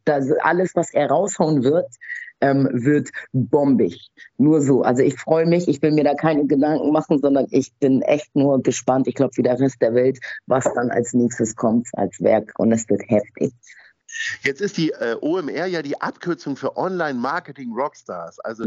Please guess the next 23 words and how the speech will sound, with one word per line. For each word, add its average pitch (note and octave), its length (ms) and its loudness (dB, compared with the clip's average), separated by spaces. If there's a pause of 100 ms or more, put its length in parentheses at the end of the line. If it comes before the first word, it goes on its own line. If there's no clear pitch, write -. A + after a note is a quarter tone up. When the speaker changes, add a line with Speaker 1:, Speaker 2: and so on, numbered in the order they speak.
(140)
Speaker 2:
das A2+ 160 -2
Speaker 1:
Mhm. A2 80 0
Speaker 2:
dritte D#3 560 -4
erfüllst A2+ 500 -8
du C3 40 -12
ja A2+ 180 -4
definitiv. C#3+ 960 -8 (300)
Speaker 1:
Ja. A#2 160 0
Speaker 2:
Äh, B2+ 260 -2
aber B2+ 240 -6
wie D3+ 100 -10
sieht's G3+ 240 -14
denn D#3+ 120 -8
bei D3 100 -4
dir E3+ 220 -14
mit D3 180 -4
Marketing - 800 -8
aus B2+ 340 -4
und C#3+ 360 -10
mit B2+ 200 -4
deiner A2+ 320 -4
ganzen A#2 340 -8
Digitalkompetenz? D3 1160 -8